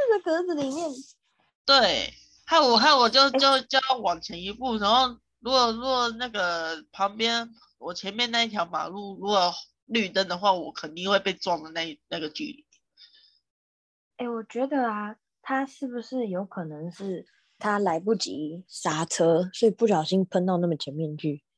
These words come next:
Speaker 2: 没有，而且他还打方向灯说他要，他要右转，但是他完全已经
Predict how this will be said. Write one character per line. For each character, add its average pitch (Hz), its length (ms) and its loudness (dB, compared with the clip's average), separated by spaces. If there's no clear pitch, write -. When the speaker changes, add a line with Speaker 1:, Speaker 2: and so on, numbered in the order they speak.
Speaker 2:
没 233 340 2
有， 170 400 4
而 302 100 0
且 311 120 2
他 285 180 6
还 277 140 6
打 202 220 6
方 220 200 0
向 240 260 -2
灯 233 180 -2
说 226 220 2
他 220 200 0
要， 226 340 2
他 208 280 -4
要 214 200 0
右 214 280 -6
转， - 220 -14
但 349 140 2
是 370 80 6
他 359 280 6
完 269 200 4
全 233 220 2
已 196 180 -8
经 277 380 -2